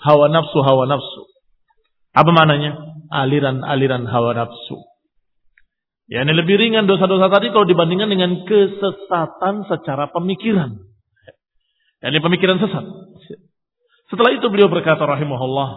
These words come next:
"Bal idza balaghahu al-haditsus sahih,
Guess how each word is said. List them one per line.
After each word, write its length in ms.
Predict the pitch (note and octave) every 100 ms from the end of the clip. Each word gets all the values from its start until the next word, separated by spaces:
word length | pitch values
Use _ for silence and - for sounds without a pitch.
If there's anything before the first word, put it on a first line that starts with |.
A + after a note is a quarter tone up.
| - - _ _ _ _ _ _ _ _ _ _ _ _ _ _ - _ _ _ _ _ _ _ _ _ _ _ _ _ _ _ _ _ _ _ _ _ -
"Bal 400 | C3+ E3+ A3+ B3
idza 240 | A#3+ A3 A3 G3+
balaghahu 560 | A3 A3 G#3 G#3 G3+
al-haditsus 720 | F#3 D#3 F3 F3 F#3 E3+ E3+ -
sahih, 640 | D3 D3+ D3 A#2 - -